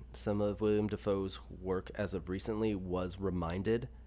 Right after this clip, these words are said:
how amazing of an actor he is, um, with what he was given within No Way Home.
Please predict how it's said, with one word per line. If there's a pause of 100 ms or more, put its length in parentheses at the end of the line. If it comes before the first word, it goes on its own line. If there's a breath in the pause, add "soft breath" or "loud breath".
how
amazing
of
an
actor
he
is, (400 soft breath)
um,
with
what
he
was
given
within
No
Way
Home.